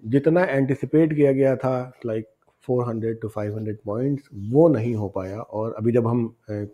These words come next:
fifteen minutes के chart पे जाएंगे, तो उसे देखेंगे कि market में एक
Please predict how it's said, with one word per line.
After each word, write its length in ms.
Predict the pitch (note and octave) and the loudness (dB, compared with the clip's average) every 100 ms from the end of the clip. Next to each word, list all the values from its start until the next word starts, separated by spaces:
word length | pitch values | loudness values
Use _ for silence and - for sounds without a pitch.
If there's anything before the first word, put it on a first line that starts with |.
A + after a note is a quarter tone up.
| _ | _
fifteen 500 | A2+ G#2+ G2+ G#2+ B2 | -10 -10 -10 -4 0
minutes 260 | B2+ A#2 A2 | 0 -2 -4
के 80 | B2 | -4
chart 240 | A2+ G#2+ G#2+ | -2 -2 -2
पे 80 | |
जाएंगे, 280 | A2 G#2+ A#2 | -6 -6 -8
तो 100 | A#2+ | -10
उसे 140 | G#2 G#2 | -8 -6
देखेंगे 340 | G2 B2+ B2 - _ _ - _ _ - | -6 -6 -8 -8 _ _ -20 _ _ -2
कि 120 | F3 | 2
market 400 | C#3 A#2+ C#3+ C#3+ | 2 4 2 2
में 120 | D3+ | 2
एक 160 | E3 | 0